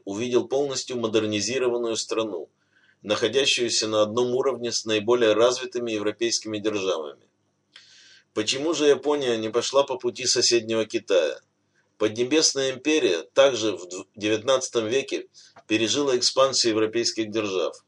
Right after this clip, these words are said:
Будучи дважды побежденной в опиумных войнах, Китай подписал унизительное для себя соглашение с западными странами. Это происходило примерно в те же годы, когда комдор Перри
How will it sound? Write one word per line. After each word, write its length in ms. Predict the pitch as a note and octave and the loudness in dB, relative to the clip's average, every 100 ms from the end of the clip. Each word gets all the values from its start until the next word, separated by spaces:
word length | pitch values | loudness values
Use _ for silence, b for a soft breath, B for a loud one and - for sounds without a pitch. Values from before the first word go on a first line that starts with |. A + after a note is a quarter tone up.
| _ _ _ _ b b b | _ _ _ _ b b b
Будучи 500 | F#2+ C#3 - A#2+ - | -8 -6 -6 -6 -6
дважды 400 | G2 A#2 C#3 A#2 | 2 6 6 4
побежденной 760 | A2 A2 A2 G#2 A#2+ B2+ G#2 F2+ | -4 -2 -2 -4 -2 -2 -2 -2
в 80 | G2 | 0
опиумных 520 | B2 A#2+ G#2+ G2+ F#2+ | 0 0 -2 -4 -4
войнах, 520 | A#2+ D3 A2+ D2+ _ _ _ _ - | -2 -2 -2 -10 _ _ _ _ -12
Китай 380 | G#2 A2+ C#3+ | -2 4 4
подписал 540 | C3+ A2 - A2 B2 A#2+ | 2 -6 -2 2 4 2
унизительное 720 | A2+ G#2+ A2+ B2 C3 B2 A2 | 0 -2 -4 -4 -4 -2 -2
для 140 | G#2+ | -2
себя 320 | G2+ G#2 A2+ | -2 0 2
соглашение 720 | A2 G#2+ G#2+ G2 A#2+ A#2+ A2+ | 2 0 0 0 -2 0 -2
с 60 | G2+ | 2
западными 480 | A2 A2 G2+ A2 G#2+ | 2 2 -2 -4 -4
странами. 600 | - G2+ F#2+ D#2 C#2+ - _ _ _ _ b b b - | -4 -2 -4 -4 -14 -20 _ _ _ _ b b b -4
Это 240 | A#2+ B2 | -2 -2
происходило 600 | D3+ C#3+ C#3+ C3+ C#3+ C#3+ | 0 0 0 -2 0 0
примерно 420 | B2 B2 C3+ C3+ | 0 -2 -2 -4
в 60 | B2+ | -4
те 120 | C3+ | -4
же 160 | B2+ B2 | -2 0
годы, 340 | A2+ D3+ A2+ | 0 0 0
когда 340 | - G2+ A2+ A#2+ | -4 -2 0 0
комдор 500 | A#2+ A2 G#2+ A#2+ - | -2 0 2 2 2
Перри 400 | B2 C3+ G#2+ | 0 0 -2